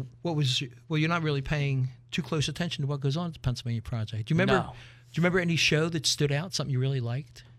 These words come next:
Speaker 2: Gun control, marijuana, like those.
Speaker 1: Uh-huh.
Speaker 2: I don't remember the n-, number of the episodes. I
Speaker 1: What's the matter with you?
Speaker 2: I know, you usually remember them, like, "Oh,
Speaker 1: Well,
Speaker 2: episode ten, blah,
Speaker 1: I've,
Speaker 2: blah, blah, blah."
Speaker 1: I have a cheat sheet right here at my
Speaker 2: Oh, is that
Speaker 1: elbow.
Speaker 2: why?
Speaker 1: Yeah.
Speaker 2: What
Speaker 1: I'm
Speaker 2: was episode ten?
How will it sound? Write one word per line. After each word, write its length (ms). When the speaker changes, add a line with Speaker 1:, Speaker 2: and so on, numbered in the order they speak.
Speaker 2:
Gun 220
control, 600
marijuana, 720
like 200
those. 500
Speaker 1:
Uh-huh. 220
Speaker 2:
I 160
don't 200
remember 360
the 60
n-, 300
number 260
of 80
the 100
episodes. 600
I 100
Speaker 1:
What's 160
the 60
matter 280
with 140
you? 340
Speaker 2:
I 80
know, 120
you 440
usually 380
remember 400
them, 120
like, 180
"Oh, 140
Speaker 1:
Well, 40
Speaker 2:
episode 540
ten, 340
blah, 100
Speaker 1:
I've, 60
Speaker 2:
blah, 80
blah, 120
blah." 140
Speaker 1:
I 60
have 120
a 40
cheat 300
sheet 200
right 160
here 160
at 80
my 120
Speaker 2:
Oh, 80
is 100
that 120
Speaker 1:
elbow. 100
Speaker 2:
why? 280
Speaker 1:
Yeah. 420
Speaker 2:
What 100
Speaker 1:
I'm 80
Speaker 2:
was 180
episode 360
ten? 260